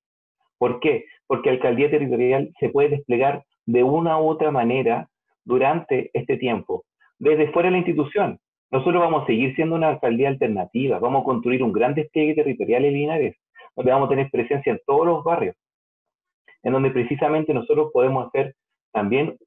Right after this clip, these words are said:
vamos a hacer un apoyo desde lo extrainstitucional, sea quien sea el próximo alcalde de Linares,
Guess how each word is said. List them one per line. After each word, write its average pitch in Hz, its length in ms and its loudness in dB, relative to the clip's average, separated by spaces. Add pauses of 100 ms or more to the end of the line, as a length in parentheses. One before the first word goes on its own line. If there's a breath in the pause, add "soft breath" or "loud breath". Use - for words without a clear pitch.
vamos 160 240 2
a 117 100 -6
hacer 131 160 0
un 120 120 0
apoyo 135 760 -2 (200)
desde 123 260 2
lo 117 140 4
extrainstitucional, 160 880 -2 (340 soft breath)
sea 165 200 2
quien 120 260 -2
sea 151 160 2
el 131 80 -2
próximo 117 320 -4
alcalde 104 360 -2
de 104 60 0
Linares, 98 400 -4